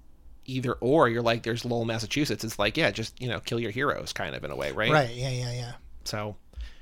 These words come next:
Speaker 2: Yeah. Um, and then he, y-, you know, this is all, like, when, when I talk about the intertextuality of it, there's, like, when he, when, when Cody is a kid, he's,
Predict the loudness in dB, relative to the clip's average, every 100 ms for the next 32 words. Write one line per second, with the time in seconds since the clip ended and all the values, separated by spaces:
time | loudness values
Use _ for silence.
0 | -12 -6 -6 -8 -8 2 4 4 6 8
1 | 8 6 2 2 2 0 4 6 6 6
2 | 4 6 6 6 4 0 0 -2 -10 -6
3 | -2 0 -2 0 0 0 -4 -4 -4 0
4 | 0 2 0 2 0 -2 -4 -8 -4 -4
5 | -2 -6 -8 -10 -14 -16 -18 -20 -20 -20
6 | -18 -18 -14 -14 -2 0 2 0 -2 -4
7 | -4 -2 -2 -2 -2 -4 -4 -2 -2 -4
8 | -6 -6 -6 -6 -6 -4 -4